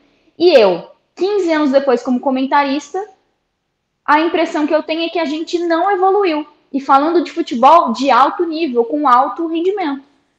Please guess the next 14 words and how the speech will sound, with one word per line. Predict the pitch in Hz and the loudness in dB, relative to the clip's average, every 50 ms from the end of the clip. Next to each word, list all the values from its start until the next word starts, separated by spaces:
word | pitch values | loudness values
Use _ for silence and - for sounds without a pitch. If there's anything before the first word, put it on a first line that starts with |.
| _ - | _ -6
Porque | 392 392 - 440 | -6 0 0 0
é | 440 466 440 415 | 2 2 2 2
isso, | 403 - - 370 359 - _ - | 0 0 -4 -8 -8 -8 _ -6
mas | 339 330 311 349 | -2 -2 0 2
eu | 349 349 - - | 0 0 0 -4
vou | 254 330 349 | -2 -2 -2
fazer | 339 339 311 330 320 | -2 -2 -2 -2 -4
o | 311 | -6
quê? | - - 269 208 - - | -4 -2 -2 0 0 0
Eu | 262 - | -2 -2
posso | - 302 285 277 - - | 0 -2 -2 -2 -4 -8
fazer | 302 285 262 269 | -6 -4 -2 -4
o | 254 | -4
quê? | 254 - 254 214 190 - | -6 -6 -6 -6 -6 -8